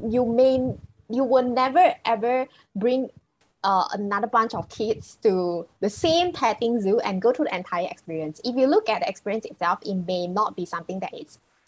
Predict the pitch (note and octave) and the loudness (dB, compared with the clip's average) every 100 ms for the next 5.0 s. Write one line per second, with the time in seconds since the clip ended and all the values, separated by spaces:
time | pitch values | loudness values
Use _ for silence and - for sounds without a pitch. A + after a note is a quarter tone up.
0 | - F3 E3+ - - G3+ F#3+ G3+ G#3 E3+ | 0 2 2 -2 -4 -2 0 -2 -4 -6
1 | E3+ D#3 D3+ D3+ A#3+ B3 C4+ D#4 G#3 E3 | -4 -4 -4 -2 2 2 2 0 -2 -2
2 | G#3 G#3+ G#3+ G#3 F#3+ F#3+ G#3 E3+ F3 D#3+ | 4 4 4 0 2 0 0 -6 -12 -10
3 | - D#3 E3 - E3 - - D#3+ - _ | -6 -2 -2 -2 -6 -6 -4 -4 -4 _
4 | _ - - D4+ D#4+ G#3+ G#3 B3 C4 | _ -8 2 2 2 0 0 0 0